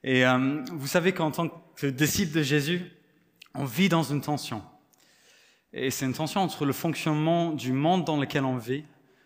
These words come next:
ses principes, ses valeurs, et les nouvelles principes et valeurs que nous avons,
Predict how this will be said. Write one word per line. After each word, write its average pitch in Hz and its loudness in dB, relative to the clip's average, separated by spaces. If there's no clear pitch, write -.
ses - -8
principes, - -4
ses - -4
valeurs, 127 -4
et 131 0
les 127 4
nouvelles 156 2
principes 180 -4
et 139 -2
valeurs 135 0
que - -10
nous 127 -2
avons, 139 0